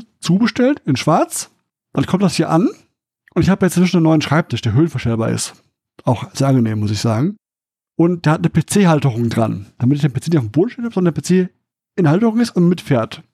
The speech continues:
Und die Kabel quasi, die, die, die dauernd, äh, mitfahren müssen, nur Strom und Netzwerk sind.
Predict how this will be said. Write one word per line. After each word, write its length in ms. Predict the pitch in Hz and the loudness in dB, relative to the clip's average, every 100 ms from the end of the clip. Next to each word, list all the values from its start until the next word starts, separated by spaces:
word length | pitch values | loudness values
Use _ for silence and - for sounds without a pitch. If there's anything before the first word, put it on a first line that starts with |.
| _ - | _ -4
Und 120 | 139 | -2
die 40 | 139 | 0
Kabel 280 | 147 175 | 2 0
quasi, 200 | 156 151 | 0 0
die, 200 | 143 139 | 2 2
die, 200 | 139 143 - | 2 -2 -2
die 200 | 143 143 | 0 2
dauernd, 360 | 143 147 147 - - _ _ _ _ _ _ | 2 2 0 -4 -20 _ _ _ _ _ _
äh, 120 | 143 | 0
mitfahren 380 | 151 170 175 160 | 0 0 0 2
müssen, 300 | 160 160 156 | 0 2 2
nur 200 | 156 160 | 2 2
Strom 300 | - 147 156 | 0 -2 0
und 80 | 151 | 0
Netzwerk 280 | 156 143 127 | 0 -2 -4
sind. 300 | 117 98 | -4 -6